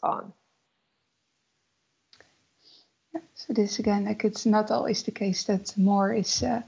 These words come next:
Speaker 2: better. <laughs> I think what we can, uh, then take away from that. So let's see what other, uh,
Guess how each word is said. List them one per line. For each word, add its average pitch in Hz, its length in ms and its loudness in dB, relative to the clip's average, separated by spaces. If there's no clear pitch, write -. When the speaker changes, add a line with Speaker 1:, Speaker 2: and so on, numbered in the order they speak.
Speaker 2:
better. 208 500 0
<laughs> - 60 -12
I 214 360 0
think 190 320 0
what 214 220 -4
we 202 100 0
can, 190 340 -2
uh, 202 180 -2
then 214 120 0
take 214 340 0
away 214 220 4
from 220 260 -6
that. 262 320 -4
So - 200 -10
let's 220 260 2
see 262 300 4
what 247 300 0
other, 233 400 0
uh, 120 440 0